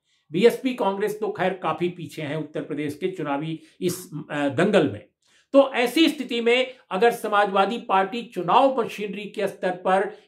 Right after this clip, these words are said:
इन नए तमाम सामाजिक जो वर्ग आए हैं, सोशल जो, अ, फोर्सेज आई हैं, सबको लेकर एक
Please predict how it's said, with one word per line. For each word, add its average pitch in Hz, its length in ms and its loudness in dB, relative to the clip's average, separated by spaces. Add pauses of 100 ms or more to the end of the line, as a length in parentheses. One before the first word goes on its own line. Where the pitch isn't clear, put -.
इन 185 160 0 (260)
नए 233 300 6 (320)
तमाम 190 320 0
सामाजिक 185 680 -2 (200)
जो 160 120 0
वर्ग 180 400 2
आए 165 240 0
हैं, 170 160 -2
सोशल 175 460 -2
जो, 170 320 -2 (220)
अ, 165 80 -6
फोर्सेज 180 480 0
आई 170 160 4
हैं, 170 180 -2
सबको 214 440 -2
लेकर 190 460 2 (280)
एक 226 300 0